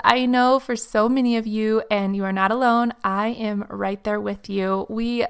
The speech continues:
s-, can spend weeks or months or even longer decluttering and then look around and feel like we haven't made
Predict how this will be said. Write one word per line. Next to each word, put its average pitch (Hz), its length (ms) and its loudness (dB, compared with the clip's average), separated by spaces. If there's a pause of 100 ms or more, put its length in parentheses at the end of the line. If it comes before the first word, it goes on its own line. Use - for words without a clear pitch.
s-, - 180 -10
can 254 240 -2
spend 269 420 -2
weeks 208 500 -6
or 196 120 -4
months 190 600 -4
or - 180 0
even 247 360 -4
longer 214 600 0 (360)
decluttering 208 920 -4
and 208 200 -2
then 202 240 0
look 196 200 -4
around 220 480 4
and 202 200 -4
feel 190 300 -6
like 196 260 -4
we 202 100 -6
haven't 196 280 -8
made 185 260 -6